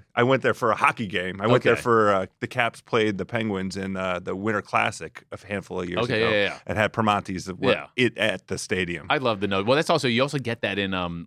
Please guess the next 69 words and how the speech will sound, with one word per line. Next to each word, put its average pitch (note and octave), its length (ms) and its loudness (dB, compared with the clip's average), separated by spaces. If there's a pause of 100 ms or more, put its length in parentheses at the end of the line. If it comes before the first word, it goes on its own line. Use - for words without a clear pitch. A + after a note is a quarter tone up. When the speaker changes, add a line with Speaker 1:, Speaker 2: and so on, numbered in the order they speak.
Speaker 2:
like, F2+ 200 -6
in, E2+ 400 -10
in F2+ 140 -10
Greece F#2+ 460 -6
in, E2+ 480 -10
or E2+ 220 -10
wherever F2+ 320 -4
in, F2 220 -10
or F2 100 -10
in F2 80 -8
Europe F2+ 180 -4
when F2+ 80 -4
you E2+ 60 -6
get E2+ 120 -8
the F2 60 -8
souvlaki, F2+ 580 -4
so, F#2 120 -10
like, D#2+ 120 -12
the, F2 220 -10
the, F#2 80 -14
Speaker 1:
Right. F#2 180 -12
Speaker 2:
the G#2+ 80 -10
grilled G2 300 -4
lamb G2 280 -4
on F2+ 100 -8
the F2 60 -16
pita A2 260 -6
Speaker 1:
Oh. - 20 -6
Speaker 2:
bread, F#2 140 -4
and E2+ 80 -8
they'll F2+ 80 -8
put - 200 -6
the G2 80 -8
French G#2+ 300 -6
fries F#2 300 -4
in G#2 180 -6
there F#2+ 120 -4
with F#2 120 -10
the F#2 100 -10
yogurt F#2+ 320 -6
tzatziki F#2+ 300 -10
sauce G#4+ 460 10
and, A4 100 12
like, G#4+ 160 10
Speaker 1:
Ooh, D#4+ 180 6 (160)
I'm F3+ 140 2
getting A#3+ 220 8
Speaker 2:
late A#3 80 10
night, D4+ 180 10
Speaker 1:
hungry. D#4 300 6
I'm G3 300 -6
Speaker 2:
late C#3 100 8
Speaker 1:
getting D#3+ 100 6
Speaker 2:
night E3 200 4
Speaker 1:
hungry. D3 120 4
Speaker 2:
walking D3 200 4
Speaker 1:
What C#3+ 80 4
Speaker 2:
around, D3 180 4
Speaker 1:
time - 160 2
Speaker 2:
get, E3+ 60 4
Speaker 1:
is - 60 -4
it? - 20 -8
Speaker 2:
grabbing B2 260 2
one C3 160 2
of A2+ 40 -4
those, A#2 300 2
you're A2 120 -2
like, G2 200 -4
"Oh, - 160 -8